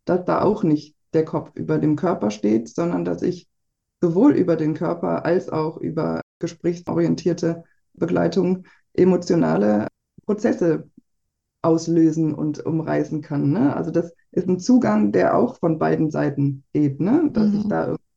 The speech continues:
Speaker 1: Wirkung erziele und eben überhaupt einen Zugang zu meinen Emotionen einfach finde. Da würde ich auch keiner Methode den Vorzug geben, ne?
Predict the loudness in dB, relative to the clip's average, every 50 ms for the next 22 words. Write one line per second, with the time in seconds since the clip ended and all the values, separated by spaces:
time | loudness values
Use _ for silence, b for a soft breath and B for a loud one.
0 | _ _ _ -6 -6 -6 -6 -6 -6 -6 -8 -6 -4 -2 0 0 2 2 0 0
1 | 0 0 0 2 2 0 -2 -2 -4 -4 -4 -6 -6 -6 -6 -8 -8 -6 -6 -4
2 | -4 -2 -2 -2 -2 -4 -4 -2 -2 0 0 0 0 0 -2 -2 -2 -4 -2 0
3 | 2 2 2 2 0 0 0 -2 -2 -4 -10 -8 -6 -4 -2 0 0 0 0 -2
4 | -4 B B _ _ -2 -2 0 0 0 0 0 0 -2 -2 -2 -4 -4 -4 -6
5 | -6 -4 -2 0 0 0 0 -2 -4 -4 -6 -6 -6 -4 -4 -4 -2 -2 -4 -2
6 | 0 -2 -2 -2 -2 -6 -6 -6 -8 -10 -12 -8 -4 -2 0 0 2 2 2 2
7 | 2 2 0